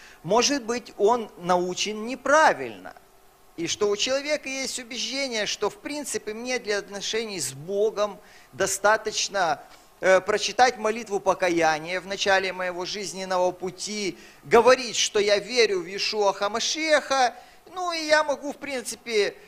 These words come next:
э, и дома верить, могу ходить в разные церкви, э, ну, мы все тело, как бы, ну, вот я хожу, там мне понравится, там не нравится. И это есть, э,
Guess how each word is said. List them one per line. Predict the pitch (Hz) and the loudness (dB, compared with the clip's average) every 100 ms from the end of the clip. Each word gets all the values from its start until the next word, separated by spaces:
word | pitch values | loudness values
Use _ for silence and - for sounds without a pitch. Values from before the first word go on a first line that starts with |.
| - _ | -20 _
э, | - 160 | -8 -6
и | 160 214 | -6 -8
дома | 151 247 262 233 | -2 0 2 0
верить, | 185 208 180 165 | -4 -4 -4 -6
могу | 165 185 240 | -8 -8 -8
ходить | 202 180 202 135 | -10 -10 -10 -4
в | |
разные | 185 151 147 156 | -2 -2 -6 -10
церкви, | - 202 220 208 - 160 135 - - - | -4 0 0 -2 -8 -8 -8 -14 -20 -16
э, | - | -14
ну, | 170 185 143 135 | -10 -10 -10 -8
мы | 196 254 | -6 -6
все | - 190 175 | -6 -4 -6
тело, | - 247 254 240 202 | -6 -2 0 0 -2
как | - 180 147 | -4 -6 -6
бы, | 202 269 | -12 -10
ну, | 359 381 339 - | -12 -12 -14 -6
вот | 247 254 | -6 -2
я | 240 | -2
хожу, | - 196 175 226 | -2 -4 -6 -4
там | 196 214 170 | -2 -2 -6
мне | 160 | -10
понравится, | 151 147 147 139 - 123 | -10 -4 -2 -2 -6 -6
там | 175 185 165 | -2 -2 -4
не | 151 | -8
нравится. | 139 131 123 110 - - - _ _ - - _ - | -2 -2 -2 -6 -14 -18 -20 _ _ -20 -20 _ -10
И | |
это | 233 233 233 165 269 277 269 | -6 -2 -2 6 6 6 2
есть, | 254 269 254 - - 180 | 0 -2 0 -2 -4 0
э, | 196 185 170 | 4 4 4